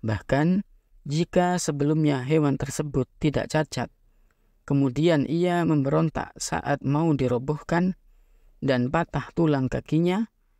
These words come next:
maka menurut pendapat yang paling sahih, hewan tersebut tidak sah untuk dijadikan kurban.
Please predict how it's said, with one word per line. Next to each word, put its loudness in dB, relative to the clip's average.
maka 2
menurut 2
pendapat 0
yang 2
paling 2
sahih, -4
hewan 2
tersebut 0
tidak 0
sah -4
untuk -2
dijadikan 0
kurban. 0